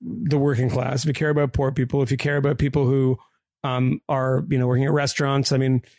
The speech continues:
the number of idiots on Twitter, there's so many things that you can say about A O C. The number of fucking asshole idiot Republicans, you guys have to stop this. If you're listening to this and you've done this,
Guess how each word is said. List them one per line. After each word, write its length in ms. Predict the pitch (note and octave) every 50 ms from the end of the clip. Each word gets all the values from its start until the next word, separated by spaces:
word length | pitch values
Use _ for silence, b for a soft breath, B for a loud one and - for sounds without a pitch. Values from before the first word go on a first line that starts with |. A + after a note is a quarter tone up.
| b b b _ _ -
the 160 | - B2+ C#3+ C#3+
number 200 | D3 D3 D3 D3
of 80 | C#3
idiots 400 | - D#3+ C#3 C#3 C#3 C3+ A#2 -
on 320 | D3 C3 C3 C3 B2+ C3 C3
Twitter, 320 | - - D3 C#3 C3 B2+
there's 280 | A#2+ B2 C3 C3 B2 -
so 400 | - - - - - G#3+ G#3+ G#3+
many 220 | G#3+ G3+ G3 F#3 D3
things 380 | A#2 E3 C3+ B2 A#2+ A2 -
that 80 | - -
you 60 | C#3 -
can 100 | C#3+ B2
say 220 | - D3 C#3 C3
about 200 | B2+ B2 C3 C#3 -
A 160 | C3+ C3 C3
O 80 | C3 B2+
C. 360 | - - C#3+ C#3 E3 F3+ - B B B B B B B
The 100 | B C#3+
number 220 | C#3+ D#3+ E3+ F#3 F#3+
of 160 | D3+ - - - - - - - - - - -
fucking 420 | G3 F3 - - G#3+ G3+ G3 F#3 - -
asshole 580 | C#3+ C#3+ D3 C#3+ - F3+ E3+ E3+ F3 E3+ E3+ - -
idiot 340 | D3+ D3 D#3 D3+ D3+ D3+ D3+ -
Republicans, 720 | - C#3+ B2 - C3+ B2+ C#3+ C3+ - E3+ F3+ F#3+ F#3+ -
you 160 | - - D3+ D3+
guys 160 | A3+ A3 -
have 320 | C#3+ B2 - E3 E3+ -
to 100 | - D#3+
stop 280 | - - D3 C3+ - -
this. 320 | D#3 D3+ C3+ - - - _ _ _ _ _ _ _
If 80 | - D#3+
you're 80 | D#3+
listening 280 | E3+ F3+ F3 G#3+ G#3 G3
to 60 | F3
this 180 | G3+ G3+ E3 E3
and 100 | E3+ D#3+
you've 120 | D3+ C3+
done 140 | D3 D3 D#3
this, 140 | E3+ D#3